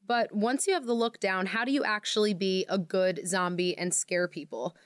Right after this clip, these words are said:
Jess actually got the answers from the experts, and it's funny because one of the first things that they put out there was,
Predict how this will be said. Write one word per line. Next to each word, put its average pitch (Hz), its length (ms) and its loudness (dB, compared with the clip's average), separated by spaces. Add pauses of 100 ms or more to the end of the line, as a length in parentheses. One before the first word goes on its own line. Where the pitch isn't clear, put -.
(160)
Jess 233 300 -2
actually 214 420 0
got 190 260 -2
the 180 140 0
answers 180 360 -2
from 190 160 -2
the 180 140 -2
experts, 185 680 -2
and 208 360 0
it's 208 200 -2
funny 277 300 2
because 226 380 0
one 247 160 0
of 240 80 -4
the 233 100 -4
first 294 440 -2
things 247 320 -2
that 214 160 -2
they 208 120 0
put 208 160 -2
out 202 220 -2
there 185 180 0
was, 185 400 2